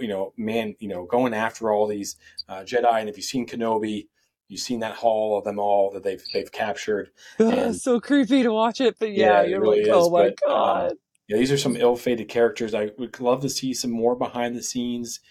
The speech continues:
Speaker 1: Maybe this Red Blade story will tell us a little bit more about the training and the torture that turns
Speaker 2: Ugh,
Speaker 1: these
Speaker 2: I hope
Speaker 1: basically
Speaker 2: so.
Speaker 1: fallen Jedi into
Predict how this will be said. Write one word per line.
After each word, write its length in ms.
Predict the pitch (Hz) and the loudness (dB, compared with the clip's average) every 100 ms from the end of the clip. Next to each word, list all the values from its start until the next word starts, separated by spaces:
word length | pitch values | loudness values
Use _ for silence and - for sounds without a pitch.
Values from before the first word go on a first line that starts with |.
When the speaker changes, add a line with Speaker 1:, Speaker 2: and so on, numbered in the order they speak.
| _ | _
Speaker 1:
Maybe 160 | 120 131 | 0 2
this 180 | 127 - | 2 2
Red 220 | 117 117 | 2 2
Blade 300 | 113 117 117 | 2 0 0
story 320 | - 113 113 | -2 0 0
will 100 | 110 | -2
tell 240 | 104 120 113 | -4 0 0
us 140 | - | -2
a 20 | |
little 180 | 110 110 | -6 -4
bit 120 | 110 | -4
more 220 | 143 113 | 0 -2
about 440 | - 101 101 95 - | -2 -4 -2 -4 -6
the 300 | 98 92 90 - - - | -12 -12 -14 -20 -20 -12
training 460 | - 120 117 113 | -2 0 0 -2
and 80 | 101 | -4
the 60 | 95 | -6
torture 680 | - 123 113 - 110 101 - _ - | -2 -2 0 0 0 -2 -8 _ -16
that 100 | - | -10
turns 300 | - 123 202 | -2 2 2
Speaker 2:
Ugh, 40 | |
Speaker 1:
these 320 | 160 101 95 - _ _ - - | 0 -4 -8 -12 _ _ -18 -12
Speaker 2:
I 40 | |
hope 80 | - | 0
Speaker 1:
basically 400 | 180 - - 156 | 2 2 0 2
Speaker 2:
so. 80 | 147 | 2
Speaker 1:
fallen 340 | 120 117 107 | 0 0 -4
Jedi 520 | 101 120 113 101 98 - _ _ _ _ - | -2 0 2 0 -2 -8 _ _ _ _ -6
into 560 | 120 120 - 107 95 | -4 -4 -8 -8 -12